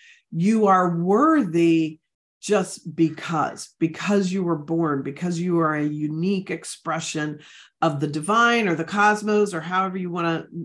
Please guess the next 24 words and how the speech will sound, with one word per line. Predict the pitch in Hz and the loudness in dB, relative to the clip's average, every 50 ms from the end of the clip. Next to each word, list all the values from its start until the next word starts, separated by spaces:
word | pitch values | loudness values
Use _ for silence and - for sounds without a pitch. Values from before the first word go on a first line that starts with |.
| - | -8
you | - 170 170 160 | -4 -2 0 0
know, | 156 151 151 - | 0 -2 -4 -2
look | 170 190 180 196 | -2 -2 0 -2
at | 185 185 - | -4 -2 0
that, | 185 185 202 202 | 0 0 2 2
however | 202 165 160 165 165 175 | 2 2 2 2 0 0
that | 160 165 151 - - - | -2 -2 -2 -4 -4 -6
fits | - 180 165 - - | -8 -8 -8 -8 -10
for | - 170 165 | -4 -2 -2
your | 160 156 156 160 156 | 0 0 -2 -4 -4
faith | 156 - 165 165 170 160 | -4 -2 0 0 0 0
and | - 160 156 147 | -2 -6 -4 -4
belief | 156 156 156 156 175 196 190 | -4 -2 0 0 0 0 -2
system, | - - 208 208 208 - - 220 220 214 214 214 - - - - - - - - _ _ | -4 -6 -4 -4 -4 -4 -4 -2 -2 -2 -2 -4 -6 -12 -20 -20 -20 -20 -20 -20 _ _
um, | - 156 156 156 156 147 147 147 143 - - | -4 -2 -2 -2 -2 -2 -4 -4 -6 -8 -6
that, | - 170 151 143 170 165 160 160 151 - - _ _ _ _ _ _ _ | -6 -6 -2 0 2 2 2 2 0 -4 -12 _ _ _ _ _ _ _
you | - 165 175 170 | -2 0 2 4
know, | 170 165 | 4 4
you | 165 165 160 185 196 185 185 | 4 2 2 0 0 2 2
are | 170 165 165 160 | 2 2 0 0
worthy | 160 170 180 185 190 196 196 196 185 180 165 160 | -4 -4 -4 -2 -2 -2 -2 -4 -2 -2 -2 -2
simply | - - - 190 185 170 165 180 170 160 | -2 -6 -6 -6 -6 -6 -4 -2 -2 -2
because. | 156 147 147 143 - - - - - - 208 208 202 175 151 - - - 165 - - - - _ _ _ _ _ _ _ _ - - - _ _ _ _ | -2 -2 -8 -10 -10 -12 -12 -10 -10 -6 -2 0 2 2 2 0 -2 -8 -14 -18 -20 -20 -20 _ _ _ _ _ _ _ _ -20 -20 -20 _ _ _ _
And | - 196 190 185 180 180 180 180 180 170 165 | 0 2 2 4 4 4 2 2 0 -2 -4